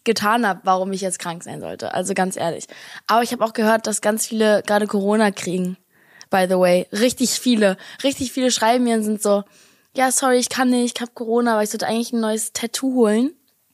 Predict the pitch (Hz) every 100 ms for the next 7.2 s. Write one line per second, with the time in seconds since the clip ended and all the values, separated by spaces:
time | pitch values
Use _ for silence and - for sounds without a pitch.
0 | _ _ _ - - - - - 196 196
1 | 185 202 214 - _ 220 208 208 214 -
2 | - 208 208 196 - - - 226 247 262
3 | - - _ - 208 190 180 202 - 277
4 | - 208 208 226 220 220 226 285 285 -
5 | - _ - 190 - 190 202 233 302 -
6 | - - - 202 - - 190 190 190 -
7 | 233